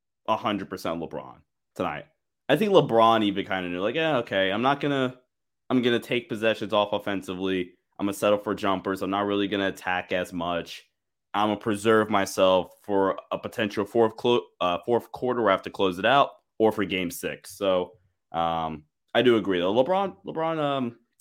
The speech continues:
definitely is, uh, losing some, some energy there, but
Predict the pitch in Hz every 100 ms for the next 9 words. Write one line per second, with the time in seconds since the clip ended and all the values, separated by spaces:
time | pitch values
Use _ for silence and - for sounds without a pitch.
0 | - _ _ - 123 120 117 110 101 95
1 | 95 90 92 92 92 85 - 82 78 76
2 | _ _ - 90 80 73 76 67 71 95
3 | 95